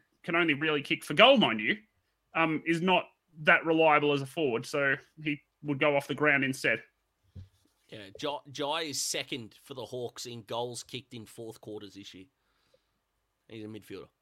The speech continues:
Speaker 2: behind Punky. Like, <laughs> it's just crazy. Oh, but we love Jai. We love the gr-, uh, we love the great man.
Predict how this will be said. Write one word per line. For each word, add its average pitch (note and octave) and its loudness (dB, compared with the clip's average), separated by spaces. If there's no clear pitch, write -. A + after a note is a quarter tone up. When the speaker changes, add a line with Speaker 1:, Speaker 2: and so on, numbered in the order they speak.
Speaker 2:
behind G#2 -10
Punky. F#2+ -16
Like, - -18
<laughs> - -
it's C#3+ -8
just - -20
crazy. F#3 -10
Oh, F#3 0
but D3 -4
we D3 -4
love A#2+ -6
Jai. G#2+ -4
We A#2+ -6
love A2+ -6
the A#2 -12
gr-, A2 -16
uh, A2 -8
we B2+ -8
love A2 -10
the A2+ -16
great A2 -8
man. A2+ -8